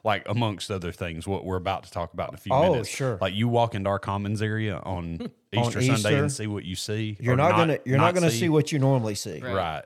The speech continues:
Speaker 1: So we're,
Speaker 2: Yeah.
Speaker 1: we're
Speaker 2: Expect organized chaos for sure.
Speaker 1: Yeah.
Speaker 2: A lot of moving parts.
Speaker 1: So y'all didn't have anything else?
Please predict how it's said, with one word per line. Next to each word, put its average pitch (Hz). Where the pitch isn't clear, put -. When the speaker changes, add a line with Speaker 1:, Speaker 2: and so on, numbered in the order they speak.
Speaker 1:
So 95
we're, 107
Speaker 2:
Yeah. 110
Speaker 1:
we're 110
Speaker 2:
Expect 185
organized 135
chaos 107
for -
sure. 101
Speaker 1:
Yeah. 73
Speaker 2:
A -
lot 113
of 117
moving 113
parts. 85
Speaker 1:
So 101
y'all 90
didn't 82
have 87
anything 85
else? -